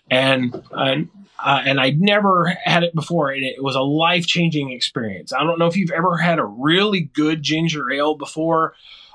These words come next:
Oh my gosh, uh, it's one of, you cannot drink it. You could not drink it quickly because it's so spicy, and you just, it was one of the th-, things that I'd learned to take little sips of and just savor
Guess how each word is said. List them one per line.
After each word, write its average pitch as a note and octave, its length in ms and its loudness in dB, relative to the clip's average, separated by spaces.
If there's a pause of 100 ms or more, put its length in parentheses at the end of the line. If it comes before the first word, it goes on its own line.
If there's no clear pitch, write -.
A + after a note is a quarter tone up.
(140)
Oh E3+ 160 0
my D3 120 -2
gosh, C#3+ 400 0
uh, D#3+ 80 -2 (100)
it's E3 260 -4
one G#3 200 2
of, F#3+ 100 -2
you F3 220 0
cannot C4+ 360 2
drink E3+ 280 0
it. - 100 -8
You F#3 180 -10
could C4+ 280 -4
not G3+ 180 0
drink D#3+ 240 -4
it - 80 -18
quickly A#2+ 340 -14
because C#3 360 -10
it's - 160 -10
so D3 80 -6
spicy, D3 760 -2
and B2+ 140 -16
you C#3 160 -8
just, C#3 260 -6 (320)
it D3+ 140 0
was D3 180 0
one D3 200 2
of C3+ 100 -2
the A#2+ 80 -4
th-, - 240 -4 (140)
things F3 240 2
that D3 100 0
I'd C3 160 -2
learned D#3 240 0
to D3+ 60 -2
take D3 240 -2
little G#3 320 0
sips - 380 -4
of A2+ 180 -4
and G#2 80 -16
just - 240 -8
savor F3+ 260 -2